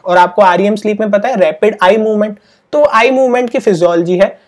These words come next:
अभी डिटेल में नहीं जा रहे हैं, टाइम कम है।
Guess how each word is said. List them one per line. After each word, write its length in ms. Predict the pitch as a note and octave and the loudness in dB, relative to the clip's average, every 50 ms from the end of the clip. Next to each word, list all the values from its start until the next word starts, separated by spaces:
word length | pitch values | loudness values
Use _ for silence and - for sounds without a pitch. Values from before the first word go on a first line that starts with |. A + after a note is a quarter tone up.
| _ _ - | _ _ -2
अभी 240 | F3+ F3+ G3+ A#3+ | 0 2 2 2
डिटेल 360 | G#3 A3 A3 G3+ - A3 A3+ A#3 | 2 0 0 0 0 -2 -2 -2
में 80 | A#3+ | -2
नहीं 220 | G#3+ F3+ E3+ G#3+ G#3+ | -4 -2 -2 -2 0
जा 180 | G3 F#3+ G3+ | 2 2 2
रहे 120 | G3+ G#3+ G#3+ | 2 0 -2
हैं, 160 | G#3 C4 C#4+ - | -2 -6 -8 -8
टाइम 220 | - E3+ E3 F#3 G3 | -6 -4 -4 -4 -4
कम 240 | - - G#3 G3+ G3 | -4 -4 -4 -4 -4
है। 120 | C4 | -6